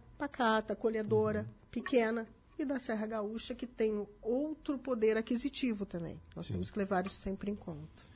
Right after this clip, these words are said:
Speaker 2: Mas a, essa sociedade moderna, aquilo que a gente falava com a Márcia, ela exige também uma entre aspas, atualização do, do conselheiro, porque são problemas novos que surgem a cada, a cada ano, a cada,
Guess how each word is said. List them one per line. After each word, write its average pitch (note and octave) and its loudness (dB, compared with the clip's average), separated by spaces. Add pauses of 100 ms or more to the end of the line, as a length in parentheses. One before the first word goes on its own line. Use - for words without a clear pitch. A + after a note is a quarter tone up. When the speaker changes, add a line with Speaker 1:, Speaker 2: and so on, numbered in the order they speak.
(280)
Speaker 2:
Mas G#2+ 0
a, A2+ 2
essa C3 0
sociedade C3 2
moderna, A2+ 4
aquilo A2 0
que A2 2
a - 4
gente G#2 -2
falava G#2+ 0
com A#2+ 0
a G#2+ 2
Márcia, G2+ 0
ela B2 2
exige B2 4
também A2+ 2
uma G2+ 2 (580)
entre B2+ 4
aspas, C3 4
atualização C3+ 4
do, G2+ 4 (160)
do A#2 0
conselheiro, A#2+ 6
porque A#2+ -2
são D3+ 4
problemas C3 6
novos B2+ 6
que A#2+ 0
surgem A2+ 4
a G2+ 2
cada, A2+ 6
a A2 2
cada A2+ 4
ano, B2 10
a A2 6
cada, C3 8